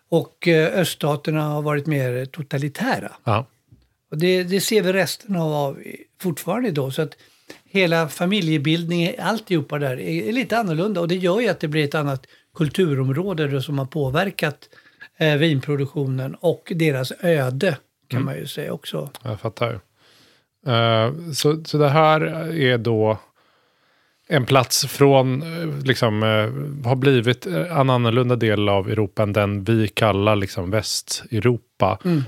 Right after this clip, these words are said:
Speaker 2: eh, på grund av lite politiska händelser där
Speaker 1: Ja,
Speaker 2: kyrkan
Speaker 1: inte
Speaker 2: har varit.
Speaker 1: minst det ottomanska riket då.
Speaker 2: Just det.
Speaker 1: Alltså det som kommer att bli, eh, Turkiet sen.
Speaker 2: Ja.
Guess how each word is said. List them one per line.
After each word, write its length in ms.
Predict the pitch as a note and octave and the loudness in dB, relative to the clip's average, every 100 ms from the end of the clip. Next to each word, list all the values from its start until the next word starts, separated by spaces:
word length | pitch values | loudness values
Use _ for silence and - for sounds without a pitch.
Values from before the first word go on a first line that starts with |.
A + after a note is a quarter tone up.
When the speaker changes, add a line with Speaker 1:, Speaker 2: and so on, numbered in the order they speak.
| - - | -6 0
Speaker 2:
eh, 400 | A#2 G#2+ G2+ G2 - | 4 4 4 0 -2
på 120 | A#2 | 0
grund 260 | G#2+ G2 | 2 2
av 120 | F#2+ F#2+ | 2 0
lite 220 | F#2+ G2 | 0 -2
politiska 680 | - G2+ F#2 - F2+ - G2+ | 0 0 0 -2 -4 0 2
händelser 680 | A2 F#2 F#2 G2 - F#2 | 2 2 0 0 0 0
där 160 | F2 F#2+ | -2 -4
Speaker 1:
Ja, 60 | F2 | -2
Speaker 2:
kyrkan 260 | A#2+ G2+ | 0 0
Speaker 1:
inte 120 | E3 E3 | 2 2
Speaker 2:
har 100 | D#3+ | 4
varit. 120 | G3 | 4
Speaker 1:
minst 180 | F3 - | 2 0
det 120 | D#3+ | -2
ottomanska 640 | F3+ C#3 D3+ C#3+ B2 - C#3 | -2 -2 0 0 -2 -4 -2
riket 380 | C#3+ B2 A#3 A3 | -2 -4 -6 -4
då. 220 | B2+ C3+ _ | -6 -8 _
Speaker 2:
Just 180 | F#3 G#3+ | 0 2
det. 140 | G2+ - _ _ | -2 -2 _ _
Speaker 1:
Alltså 200 | D3+ D#3+ | -10 -4
det 140 | D#3 | -2
som 180 | C#3+ D3 | -2 -4
kommer 200 | C#3 C#3 | -4 -4
att 60 | C3+ | -4
bli, 440 | C#3 C#3 C3+ C3+ | -2 0 0 -2
eh, 80 | C3+ | -4
Turkiet 540 | - C3+ E3+ G3+ G#3+ | -4 -2 -2 0 -2
sen. 160 | - B2 | -4 -4
Speaker 2:
Ja. 260 | C3 A#2 D3 | 2 2 2